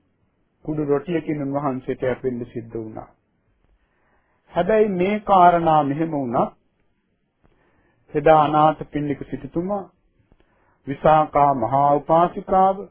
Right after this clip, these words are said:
බන්දුල මල්ලිකාව, ඒ වගේම චිත්‍ර ගෘහපතිතුමා, ධම්මික උපාසකතුමා, කොසල් මහරජතුමා මේ ආදී දායක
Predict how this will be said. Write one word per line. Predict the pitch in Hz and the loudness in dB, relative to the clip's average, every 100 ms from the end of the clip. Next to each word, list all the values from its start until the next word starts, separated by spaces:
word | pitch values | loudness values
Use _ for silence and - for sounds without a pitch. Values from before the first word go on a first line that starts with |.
| _ _ _ _ _ _ _ _ _ | _ _ _ _ _ _ _ _ _
බන්දුල | 127 143 156 147 143 | -2 -2 -2 -2 -2
මල්ලිකාව, | 135 117 131 147 - 175 196 190 190 - _ _ _ _ _ _ _ | -2 -4 -4 -4 2 4 4 0 -6 -14 _ _ _ _ _ _ _
ඒ | 143 | 0
වගේම | 156 151 147 143 | 2 4 2 0
චිත්‍ර | 135 135 - 147 | -6 -10 -6 -6
ගෘහපතිතුමා, | 123 139 147 170 185 - 185 190 185 _ _ _ _ _ _ _ _ _ _ | -4 -6 -6 -6 -8 -8 -4 -2 -4 _ _ _ _ _ _ _ _ _ _
ධම්මික | 117 135 151 147 135 | 2 2 2 -4 -4
උපාසකතුමා, | 139 - 131 147 147 160 175 202 196 190 170 _ _ _ _ _ _ _ _ _ _ | -4 -2 0 0 -2 -6 -6 -4 -4 -4 -6 _ _ _ _ _ _ _ _ _ _
කොසල් | 139 135 160 151 | -8 -2 0 0
මහරජතුමා | 123 135 147 151 160 190 190 190 - _ _ _ _ _ _ _ - | 0 0 0 -2 -6 -6 -4 -4 -6 _ _ _ _ _ _ _ -12
මේ | 147 170 220 | -4 -2 0
ආදී | 214 190 180 165 170 147 | 4 6 4 2 -4 0
දායක | 143 170 185 | 4 4 2